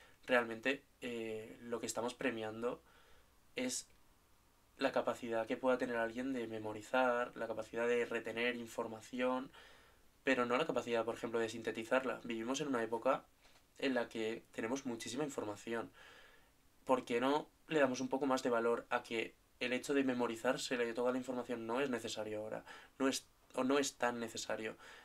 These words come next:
No puede ser lo primordial, no puede ser que los exámenes sigan siendo iguales que hace muchísimos años, no puede ser que la universidad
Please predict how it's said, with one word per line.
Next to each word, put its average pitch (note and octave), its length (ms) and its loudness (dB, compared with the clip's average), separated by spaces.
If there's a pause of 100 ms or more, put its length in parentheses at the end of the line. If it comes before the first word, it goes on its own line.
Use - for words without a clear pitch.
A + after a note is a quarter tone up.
(120)
No B2+ 100 0
puede C#3 140 6
ser A#2 180 -4
lo G#2+ 100 -2
primordial, A2 460 -4
no A#2 100 -6
puede C#3 140 0
ser B2 140 -12
que A2+ 80 -10
los A2 100 -6
exámenes A2+ 460 -4
sigan A2+ 260 -2
siendo A2+ 440 -6
iguales A2+ 680 -4 (540)
que A#2 280 0
hace A2+ 340 -2 (100)
muchísimos A#2+ 680 -6
años, A#2 340 -4
no B2 80 -2
puede B2 160 -2
ser A2+ 200 -4
que A2 280 -6
la A2+ 100 -2
universidad A2+ 600 -2